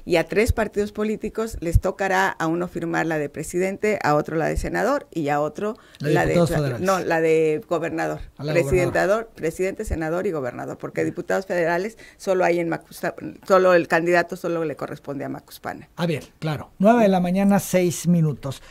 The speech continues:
Speaker 2: Nos han reportado casos como en la sección doscientos ochenta y tres, ubicada en la colonia La Manga de Centro, donde se instala la casilla en el salón de fiesta La Esperancita,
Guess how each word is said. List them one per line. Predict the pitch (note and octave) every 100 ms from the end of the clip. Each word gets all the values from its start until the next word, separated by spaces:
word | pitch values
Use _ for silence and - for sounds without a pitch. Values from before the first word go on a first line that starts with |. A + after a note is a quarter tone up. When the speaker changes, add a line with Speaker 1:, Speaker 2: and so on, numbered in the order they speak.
| - G3
Speaker 2:
Nos | F3
han | B3+
reportado | C4+ C4+ G3+ - E3 E3+ G3 -
casos | F3 E3+ - A3+ - - - - -
como | - E3 E3
en | D#3+
la | D#3
sección | D3 D3 - G3 G3
doscientos | F3+ G3 G3 G3 -
ochenta | - D#3 C#3+ D3
y | C#3
tres, | F3 F#3 E3+ - -
ubicada | E3 C#3+ - F3 F3 F3+
en |
la | D#3
colonia | C#3 D3 D#3+ D#3+
La | C#3+
Manga | D#3 E3 E3 D#3+
de | E3
Centro, | G3+ G3 - B2 - - - - -
donde | F3 F3 E3+
se | E3+
instala | D#3+ F#3+ G3+
la | F#3+ -
casilla | D3 - G3 F#3+
en | F3+
el | D3+
salón | C#3+ D#3 F3
de | F3
fiesta | - F3 - F3+
La | E3
Esperancita, | - - E3+ E3 - B3+ C4 - G#2+